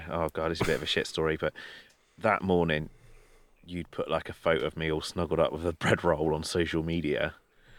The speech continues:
And then, weirdly, in the night, I took a photo of you, <laughs> like, all snuggled up to something.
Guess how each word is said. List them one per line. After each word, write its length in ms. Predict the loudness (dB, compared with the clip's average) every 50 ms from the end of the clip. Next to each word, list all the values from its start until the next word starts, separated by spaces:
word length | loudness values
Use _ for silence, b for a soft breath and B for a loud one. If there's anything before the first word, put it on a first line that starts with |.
| b b b b b -6
And 100 | -2 -2
then, 160 | -2 0 4
weirdly, 400 | 6 8 8 8 6 4 2 2
in 120 | 4 4
the 100 | 4 4
night, 400 | 4 6 4 4 4 2 0 -4 -12 _ _ 0
I 160 | 0 0 0
took 280 | -2 -4 -6 -6 -6
a 40 | -6
photo 320 | -8 2 4 4 4 6 4
of 140 | 2 0 2
you, 240 | 2 2 2 4 4
<laughs> 240 | 4 4 2 0
like, 280 | -4 -4 0 0 2 4
all 140 | 6 6 6
snuggled 540 | 4 2 -2 -2 -2 0 0 2 2 4 4
up 140 | 4 4
to 80 | 2 -4
something. 580 | 0 4 4 4 4 2 0 -2 0 0 0